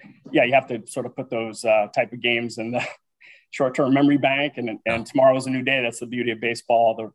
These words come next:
Speaker 1: repetition. And for him to have that kind of game after a, a struggling night, that, that says a lot about him, his character.
Speaker 2: Well, I think another thing, I, I think his parents just happened to be at that game out in Ohio, the one he had the three home runs. <laughs> They just happened to show up that night, so that was good.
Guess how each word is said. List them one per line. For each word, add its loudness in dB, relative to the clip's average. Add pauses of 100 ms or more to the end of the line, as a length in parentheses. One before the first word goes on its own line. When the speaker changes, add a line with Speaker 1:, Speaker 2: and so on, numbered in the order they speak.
Speaker 1:
repetition. -4 (120)
And -6 (360)
for -2
him 0
to -2 (520)
have 4
that 6
kind 4
of -2
game 2
after -2
a, 0 (140)
a -8
struggling -2
night, -2
that, -4
that -10
says -6
a -6
lot 0
about 0
him, -4
his -10
character. -2 (360)
Speaker 2:
Well, 2
I 4
think -2
another 4
thing, 0
I, -4
I -2
think 4
his -2
parents 0
just -2
happened 0
to 0
be 2
at 2
that 2
game 0
out -2
in -8
Ohio, -2
the -8
one -4
he -4
had -4
the -10
three -6
home -2
runs. 0 (240)
<laughs> -6
They -2
just -4
happened 0
to -4
show 0
up -2
that -2
night, -2
so -6
that 0
was -10
good. -2